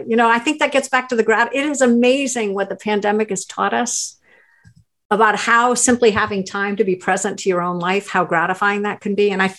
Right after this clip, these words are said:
I feel like that's one of the biggest gifts we all got to take out of it, was just the process of being present to our home lives, and just the day-to-day activities is really powerful, really, really powerful.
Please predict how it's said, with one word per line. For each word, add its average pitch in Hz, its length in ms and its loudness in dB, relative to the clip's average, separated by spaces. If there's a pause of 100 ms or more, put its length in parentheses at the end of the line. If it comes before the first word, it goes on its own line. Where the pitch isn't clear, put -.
(100)
I 214 80 2
feel 233 160 4
like 208 160 2
that's 190 200 -2
one 190 120 0
of 180 80 -4
the 180 60 -4
biggest 180 360 -6
gifts 175 300 -2
we 180 100 -4
all 175 160 -2
got 175 200 -2
to 185 100 -6
take 160 240 -6
out 151 200 -4
of 147 100 -16
it, - 180 -8
was 170 260 -2
just - 580 0 (500)
the - 60 -4
process 196 400 0
of 175 120 -4
being 190 220 4
present 190 360 -2
to 180 80 -4
our 175 140 0
home 180 240 -2
lives, 165 640 -4
and 175 140 0
just 196 240 -4
the 190 80 -2
day-to-day 185 640 4
activities 165 720 -4
is 156 180 -8
really 165 240 -4
powerful, 165 680 -8 (520)
really, 170 360 2
really 160 240 -2
powerful. 160 600 -10